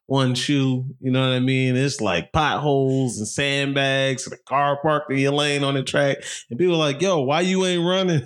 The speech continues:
<laughs> as fast as everybody else?" Like, first of all, they made me start from the locker room. <laughs> By the time I got to the track, I,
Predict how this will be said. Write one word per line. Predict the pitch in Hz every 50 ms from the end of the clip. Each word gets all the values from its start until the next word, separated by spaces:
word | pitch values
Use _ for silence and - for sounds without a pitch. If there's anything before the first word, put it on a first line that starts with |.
| - -
<laughs> | - - -
as | 170 185 208 214
fast | 196 202 196 196 196 185 175
as | 175 175
everybody | 180 185 180 175 180 170 175 175
else?" | 156 120 - - - - - - - _ -
Like, | 160 170
first | 208 226 240 240 196
of | 202 185 170
all, | 175 170 165 160 160 - - - - - _ _ -
they | 175 202 226
made | 226 233 220 214 202
me | 196
start | 165 - - 214 220 208 202 -
from | 185 180
the | 170 160
locker | 160 180 190 208 190 190 185
room. | 160 147 135 117 107 98 87 -
<laughs> | - - - - - - 1077 1047 988 - - - - - 480 453 - - 294 180 330 - - - - -
By | 190 196 190 196
the | 190
time | - 226 208 214 214 208
I | 208 202
got | 208 202 202 202 202
to | 196 175
the | 175 170
track, | 170 - 214 226 226 226 214 190 165 - - 110
I, | 135 151 165 165